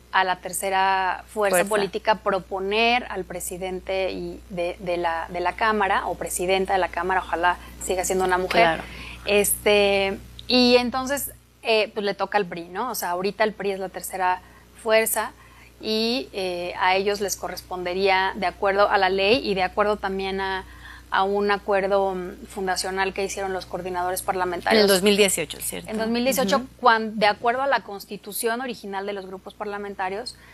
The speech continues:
Speaker 1: pues le correspondería, le corresponde al pri proponer y, bueno, vamos a ver a quién propone.
Speaker 2: ¿Usted espera que sea una mujer, entonces?
Speaker 1: Pues me gustaría para que pudiera continuar, digamos, con algunas de estas iniciativas que yo empecé, pero, pero, pero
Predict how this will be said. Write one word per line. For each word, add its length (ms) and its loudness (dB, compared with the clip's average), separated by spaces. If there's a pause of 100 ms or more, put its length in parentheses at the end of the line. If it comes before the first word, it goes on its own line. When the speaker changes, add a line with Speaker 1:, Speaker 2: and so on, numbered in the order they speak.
(220)
Speaker 1:
pues 140 -4
le 80 2
correspondería, 1040 -2
le 140 -6
corresponde 580 -2
al 160 4
pri 140 -4
proponer 500 -2
y, 80 2
bueno, 240 -2
vamos 240 -2
a 80 -2
ver 100 0
a 80 -2
quién 200 -8
propone. 280 -4
Speaker 2:
¿Usted 240 6
espera 360 4
que 100 -10
sea 140 -6
una 100 -6
mujer, 240 -4
entonces? 460 -8
Speaker 1:
Pues 160 0
me 100 6
gustaría 560 0
para 240 2
que 80 -8
pudiera 380 -2
continuar, 560 -6
digamos, 360 -4
con 400 -12
algunas 460 -4
de 60 -8
estas 240 -12
iniciativas 680 -4
que 100 -6
yo 60 -4
empecé, 480 -8 (560)
pero, 840 4 (220)
pero, 400 2 (220)
pero 320 2